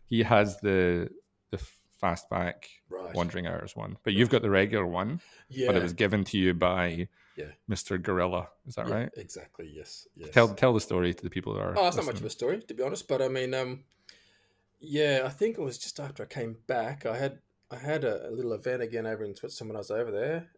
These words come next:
Speaker 2: and invited a bunch of people. Actually, funnily enough,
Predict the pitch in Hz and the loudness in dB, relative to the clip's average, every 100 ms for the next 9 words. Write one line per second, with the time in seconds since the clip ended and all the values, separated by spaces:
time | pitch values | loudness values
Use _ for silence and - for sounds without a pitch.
0 | _ 120 113 113 113 113 113 110 107 107 | _ -6 -4 -4 -4 -4 -6 -8 -10 -10
1 | 107 - _ _ _ _ _ _ _ _ | -14 -20 _ _ _ _ _ _ _ _
2 | - 113 117 123 113 107 104 98 - - | -20 -8 0 0 0 -4 -6 -8 -10 -16
3 | - 117 120 156 185 143 151 139 139 240 | -10 -10 -10 -12 -4 -4 -4 -8 -2 0
4 | 220 98 127 107 139 | 0 -2 -4 -6 -10